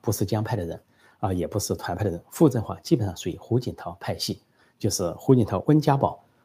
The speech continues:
执政的时候成长起来这么一个官员。说现在的斗争进入错综复杂的局面。总的说来，习近平现在看上去啊，在权力斗争略占上风。他之所以在十一前后宣布对两个人的查处，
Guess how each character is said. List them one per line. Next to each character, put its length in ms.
执 160
政 160
的 80
时 140
候 120
成 220
长 180
起 180
来 180
这 100
么 80
一 60
个 80
官 200
员。 120
说 120
现 200
在 100
的 140
斗 120
争 220
进 160
入 160
错 220
综 220
复 180
杂 160
的 80
局 180
面。 200
总 160
的 80
说 120
来， 180
习 200
近 80
平 120
现 200
在 100
看 180
上 120
去 80
啊， 120
在 140
权 220
力 80
斗 120
争 140
略 200
占 240
上 180
风。 200
他 140
之 120
所 140
以 40
在 160
十 300
一 120
前 200
后 220
宣 240
布 80
对 120
两 180
个 140
人 100
的 120
查 240
处， 240